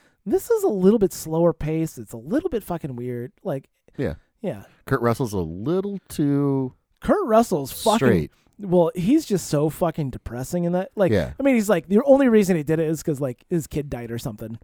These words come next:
Speaker 2: Yeah.
Speaker 1: <laughs> And he's like, you know, thinking about eating a fucking gun at the beginning of the movie. And it's like, "Oh, Jesus, this is"
Speaker 2: Oh, which reminds me, which goes back, eating a gun.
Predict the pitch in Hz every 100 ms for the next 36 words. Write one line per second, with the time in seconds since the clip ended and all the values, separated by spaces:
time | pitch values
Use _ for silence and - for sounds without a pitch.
0 | - 185 - - 202 214 196 190 - -
1 | _ - - 170 147 - 185 185 147 -
2 | 202 190 160 - 185 175 143 143 143 127
3 | 120 139 135 127 131 147 147 143 151 139
4 | _ _ _ _ - 415 - 190 392 302
5 | 247 302 453 381 208 - - - 226 147
6 | - - 147 175 170 85 90 107 127 107
7 | 113 107 - 131 117 107 92 101